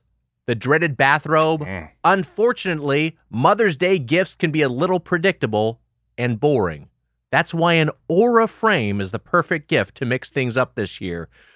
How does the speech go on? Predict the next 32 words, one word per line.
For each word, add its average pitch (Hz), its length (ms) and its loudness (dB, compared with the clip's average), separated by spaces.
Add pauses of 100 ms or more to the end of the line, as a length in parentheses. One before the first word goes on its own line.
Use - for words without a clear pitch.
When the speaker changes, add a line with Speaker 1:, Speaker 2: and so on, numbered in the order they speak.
(160)
Speaker 1:
Named 202 300 2
the 180 60 2
best 196 320 -2
digital 175 320 -2
photo 165 300 0
frame 160 240 -2
by 139 140 2
Wirecutter, 117 640 2 (140)
Aura 196 260 4
frames 180 360 -2
are 120 60 -2
guaranteed 156 480 -2
to 120 60 -6
bring 113 220 -4
joy 113 220 0
to 104 80 -2
moms 113 560 -2
of 87 120 -4
all 98 240 2
ages. 76 520 -8 (180)
Speaker 2:
Dreaded 82 380 -6
bathrobe 101 560 0
covering 117 500 2
mom 117 260 2
up. 143 240 2 (100)
Ugh. 151 400 -2 (720)
Speaker 1:
Get 302 160 0
that 208 160 4
sweater 170 460 2
off 123 240 0
of 98 100 -14
you. 85 280 -8